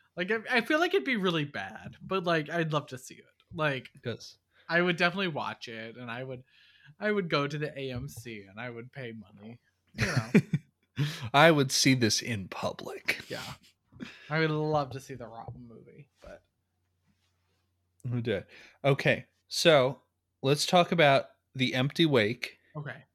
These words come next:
Speaker 2: And, um, you should note that this was written and directed by Simon Barrett, who has worked on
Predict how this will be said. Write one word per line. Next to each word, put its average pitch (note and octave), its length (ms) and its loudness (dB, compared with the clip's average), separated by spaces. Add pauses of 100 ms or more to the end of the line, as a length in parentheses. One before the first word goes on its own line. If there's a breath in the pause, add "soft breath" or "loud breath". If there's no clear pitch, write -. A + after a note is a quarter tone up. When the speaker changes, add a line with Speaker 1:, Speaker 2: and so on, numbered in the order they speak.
(300)
Speaker 2:
And, B2+ 500 4
um, B2+ 460 4
you D3+ 100 -2
should E3 220 4
note F3 300 6
that C#3 120 -2
this D#3+ 200 4
was E3+ 180 4
written D#3+ 240 4
and C#3+ 140 4
directed B2 420 4
by A#2 160 6
Simon A#2 520 4
Barrett, A#2+ 580 4 (440 loud breath)
who B2 500 6 (120)
has B2 560 2 (260)
worked C3+ 400 6
on A#2 480 0